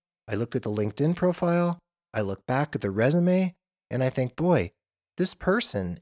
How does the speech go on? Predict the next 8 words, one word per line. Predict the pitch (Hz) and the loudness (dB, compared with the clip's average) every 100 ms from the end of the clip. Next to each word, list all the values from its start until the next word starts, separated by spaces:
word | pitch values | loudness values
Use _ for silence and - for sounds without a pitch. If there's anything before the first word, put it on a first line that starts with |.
| - | -6
is | 123 117 | -6 -2
not | 127 151 151 113 | -2 0 -2 -2
giving | 127 151 139 | -2 0 0
me | 107 98 95 | 0 -2 -4
a | 117 | -6
really | 110 123 139 | -2 -2 -2
clear | 143 - 98 92 | -4 -6 -6 -6
picture." | 87 - 139 - - 65 107 | -8 -8 -6 -8 -10 -16 -20